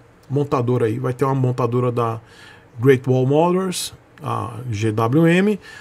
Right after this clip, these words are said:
e a B Y D vai tá aqui na Bahia. Então, ah, sodam-se. Tá bom, montadoras, vocês vão ter que bater muito pezinho, vão ter que espernear muito, porque a gente tem dinheiro. A gente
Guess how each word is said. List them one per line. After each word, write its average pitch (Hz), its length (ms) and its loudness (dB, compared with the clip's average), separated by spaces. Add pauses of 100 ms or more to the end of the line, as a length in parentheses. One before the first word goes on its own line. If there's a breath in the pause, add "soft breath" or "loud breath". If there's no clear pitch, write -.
(160 loud breath)
e 294 120 2
a 247 80 4
B 202 140 4
Y 240 260 8
D 214 180 4
vai 233 140 8
tá 226 160 6
aqui 226 180 -2
na 226 140 4
Bahia. 214 320 6
Então, 330 260 -4
ah, 320 280 0
sodam-se. 226 580 2 (100)
Tá 240 120 2
bom, 208 200 2 (140)
montadoras, 131 640 0
vocês 180 160 -6
vão 185 120 0
ter 165 180 -4
que 180 80 -8
bater 165 320 0
muito 170 400 4
pezinho, 139 400 2
vão 143 80 -4
ter 135 120 -10
que - 80 -18
espernear 147 380 0
muito, 147 240 -2
porque - 140 -8
a 160 60 2
gente 160 180 -2
tem 160 140 2
dinheiro. 127 420 -2 (420 loud breath)
A 160 120 0
gente - 280 -2